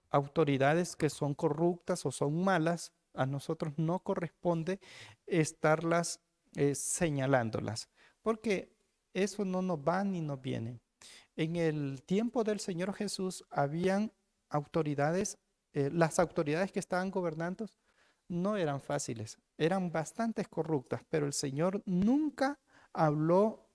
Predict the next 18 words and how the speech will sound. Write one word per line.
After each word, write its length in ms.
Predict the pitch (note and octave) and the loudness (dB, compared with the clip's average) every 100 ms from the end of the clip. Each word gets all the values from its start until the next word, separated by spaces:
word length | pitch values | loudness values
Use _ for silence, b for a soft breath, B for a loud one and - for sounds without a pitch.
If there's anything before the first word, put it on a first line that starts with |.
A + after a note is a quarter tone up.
| G3 | 0
en 200 | E3+ D#3+ | 0 0
relación 600 | E3 C#3+ C#3 - F3 E3+ | 0 0 0 0 0 2
a 100 | D3+ | 2
ello, 240 | B2+ A#2+ | 2 2
más 480 | B2+ D#3 F3+ A#3+ - | 2 2 4 2 -2
que 460 | - D#3+ C#3 C3 - | -4 -2 0 -2 -6
le, 580 | D3+ C#3+ C#3 B2+ B2 A#2+ | -6 -2 -2 0 -2 -2
una 320 | F#3 E3+ G#3+ | -2 0 0
pregunta 460 | - F3+ F#3 G#3 G#3 | -2 -2 -2 -4 -4
que 160 | - E3 | -4 -4
le 100 | C#3 | -2
hicieron 540 | C3+ - D#3+ G#3 B3 b b b b - | -4 -4 -2 -2 -6 b b b b -4
acerca 560 | C#3+ - F3 F3+ F#3+ | -4 0 -2 0 0
de 80 | F3+ | 2
la 100 | E3 | 2
moneda 500 | D3+ C3 C#3+ F3 F3+ | 0 -2 -2 0 0
de 120 | D#3 | -2
César, 480 | - G3 F#3 A#3+ A#3+ | -2 -4 -2 -4 -6